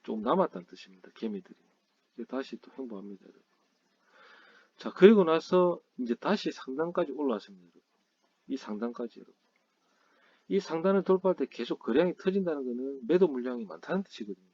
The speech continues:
개미들이 있다는 뜻이거든요. 그러다가 한 달 반을 횡보시켜가지고 다시 올라왔는데 이 거래량 어떻습니까, 여러분? 안 나오죠, 여러분. 안 나옵니다. 이게 어떤 의미입니까? 아,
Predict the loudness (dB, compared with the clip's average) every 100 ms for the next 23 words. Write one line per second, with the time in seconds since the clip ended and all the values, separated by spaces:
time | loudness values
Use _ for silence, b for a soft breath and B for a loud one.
0 | _ 0 2 0 -4 -6 -8 -8 -20 -20
1 | _ _ _ _ _ _ _ b b b
2 | -4 0 0 0 -4 -8 _ b b b
3 | -4 0 2 2 0 -2 -2 -4 -4 -8
4 | -12 -8 -6 -6 -8 -10 -6 -4 -2 -2
5 | -2 -4 -8 -14 -12 -6 -4 -4 -8 -14
6 | -16 -16 -20 -20 _ _ _ _ _ _
7 | _ _ _ _ _ _ _ -16 -10 -8
8 | -6 -6 -8 -12 _ _ _ -20 -16 -16
9 | -16 -20 _ _ _ _ _ _ _ _
10 | _ _ _ -2 0 0 -2 -4 -6 -10
11 | -16 -20 -20 _ _ _ b b b _
12 | _ _ _ _ _ _ _ -12 -10 -10